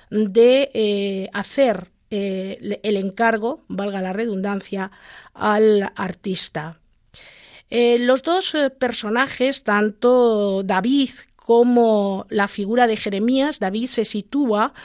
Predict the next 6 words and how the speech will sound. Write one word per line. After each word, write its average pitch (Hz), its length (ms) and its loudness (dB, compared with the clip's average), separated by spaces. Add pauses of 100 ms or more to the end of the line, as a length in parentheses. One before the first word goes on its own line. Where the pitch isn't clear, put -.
(240)
a 202 120 -2
la 196 160 2
derecha 208 720 -2
de, 226 580 2
eh, 202 360 -4
Cristo 247 720 -2